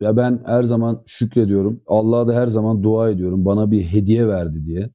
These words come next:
Ciddi anlamda. Ben zaten şey olayına karşıyım Sinan. Engelli, sağlam, işte bana, bana ırkçılık gibi geliyor böyle. Yani bu yanlış anlaşılmasın, işte beyaz, işte yani renkleri ayırmak gibi bir şey. Yani biz sonuçta spor yapıyoruz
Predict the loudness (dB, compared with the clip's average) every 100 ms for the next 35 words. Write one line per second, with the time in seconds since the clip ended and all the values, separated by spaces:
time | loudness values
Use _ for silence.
0 | _ -4 0 0 2 0 -2 -2 -2 -4
1 | 0 2 2 0 -4 0 0 0 0 0
2 | 0 0 -2 -2 -4 -4 -12 -4 -2 0
3 | 0 2 2 2 0 0 0 0 0 0
4 | -2 -6 -4 -2 0 -2 -2 -2 0 0
5 | 0 -2 0 0 0 2 2 2 2 0
6 | 0 0 -4 -4 -2 0 0 0 0 0
7 | 0 0 -2 -2 -2 -4 -6 0 0 0
8 | 0 2 2 0 -4 -16 _ -14 -4 -2
9 | 0 -2 -6 -8 -4 2 4 2 2 0
10 | 2 2 2 0 0 0 2 0 0 2
11 | 2 2 0 -2 0 0 0 -4 -6 -2
12 | 0 2 0 0 -2 -4